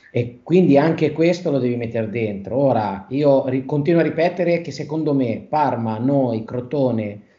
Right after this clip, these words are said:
comunque Genoa non è che vo-, volerà, eh, però, eh, comunque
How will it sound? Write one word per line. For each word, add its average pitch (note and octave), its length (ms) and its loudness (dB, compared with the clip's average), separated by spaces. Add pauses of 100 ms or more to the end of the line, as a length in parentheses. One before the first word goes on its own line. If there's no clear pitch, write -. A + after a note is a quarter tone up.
(340)
comunque D#3 1080 2 (100)
Genoa D3 420 0
non B2+ 140 0
è A#2+ 120 -4
che B2 280 -8
vo-, C3 180 -6
volerà, B2+ 680 0
eh, G#2 160 -4
però, - 520 0
eh, A#2 720 -6 (280)
comunque C3+ 440 -2